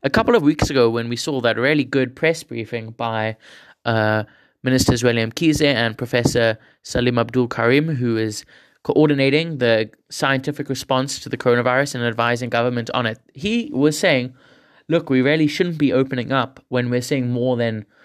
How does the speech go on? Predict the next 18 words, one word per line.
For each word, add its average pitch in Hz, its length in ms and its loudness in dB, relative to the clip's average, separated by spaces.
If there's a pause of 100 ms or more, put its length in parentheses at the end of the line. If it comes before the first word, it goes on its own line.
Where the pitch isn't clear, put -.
(140)
ninety 147 320 0
cases 113 600 -6
nationally," 120 840 -6 (920)
right? 113 260 -4 (220)
Ninety 147 220 -2
cases 147 320 0
nationally. 113 420 -4
We've 120 140 -2
now 147 160 2
seen 151 180 -2
a 131 60 2
hundred 139 280 -2
sixty - 340 0
in 131 200 -2
just 127 300 -4
the 117 80 -2
Western 113 400 -2
Cape. - 320 -6